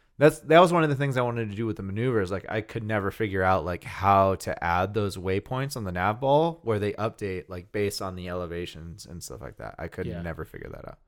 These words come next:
Speaker 2: Yeah, I, I don't think you can do that. I think you can
Speaker 1: You can.
Speaker 2: only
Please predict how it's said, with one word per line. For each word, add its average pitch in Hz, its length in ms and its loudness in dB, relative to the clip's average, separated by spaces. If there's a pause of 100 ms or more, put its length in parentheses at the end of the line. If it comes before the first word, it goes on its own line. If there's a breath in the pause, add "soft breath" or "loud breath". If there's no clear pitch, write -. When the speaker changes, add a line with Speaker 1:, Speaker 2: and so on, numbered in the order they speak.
(280)
Speaker 2:
Yeah, 139 300 -2
I, 175 280 0 (120)
I 170 140 4
don't 214 240 4
think 214 180 -4
you 196 80 -8
can 151 200 -4
do 135 180 0
that. 110 300 -10 (240)
I 143 80 -2
think 175 220 -4
you 185 100 -6
can 165 120 -4 (100)
Speaker 1:
You 160 140 0
can. 202 260 2
Speaker 2:
only 190 200 -2